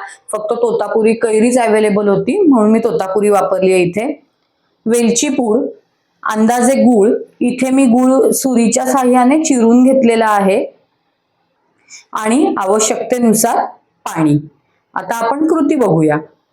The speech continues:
आता मी सगळ्यात आधी काय करणार आहे, या कैऱ्या ज्या आहेत त्या उकडवून घेणार आहे. पण त्याच्या आधी या कैऱ्या मी स्वच्छ धुवून पुसून घेतलेल्या आहेत. आता या कुकरमध्ये शिजायला ठेवण्याच्या आधी मी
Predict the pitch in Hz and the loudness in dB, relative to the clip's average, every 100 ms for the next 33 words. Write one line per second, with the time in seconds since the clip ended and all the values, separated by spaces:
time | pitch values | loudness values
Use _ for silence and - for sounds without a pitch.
0 | _ _ _ _ _ _ _ _ _ 359 | _ _ _ _ _ _ _ _ _ -8
1 | - 262 294 302 233 233 240 254 254 254 | -4 -2 0 0 0 -2 0 0 0 0
2 | 240 233 226 226 233 254 262 262 214 180 | -2 -2 0 2 2 2 0 -4 -2 2
3 | 196 220 220 240 233 233 - 214 - 202 | 2 2 2 2 0 0 -2 -2 -2 0
4 | 214 240 240 220 208 196 - - _ _ | 2 2 4 2 2 0 -2 -10 _ _
5 | _ _ 269 202 240 254 226 - 247 247 | _ _ -4 0 0 0 -4 -2 0 0
6 | 233 226 185 - - _ _ _ _ _ | 2 4 2 0 -6 _ _ _ _ _
7 | _ - _ _ - _ 220 240 247 214 | _ -20 _ _ -20 _ -4 -2 0 2
8 | 214 226 240 254 254 247 208 202 - 233 | 2 2 4 4 4 2 0 -2 -2 0
9 | 214 208 190 226 226 214 226 226 226 214 | 2 4 4 4 2 2 2 2 2 2
10 | 202 202 220 202 170 220 - _ - _ | 2 2 2 2 2 0 -4 _ -20 _
11 | _ - - 190 226 233 226 254 226 226 | _ -20 -12 -6 -2 0 0 -2 -2 2
12 | 233 247 254 214 208 202 220 233 214 214 | 2 2 0 0 2 2 2 0 2 0
13 | 214 226 208 220 202 233 | 0 -2 0 2 2 0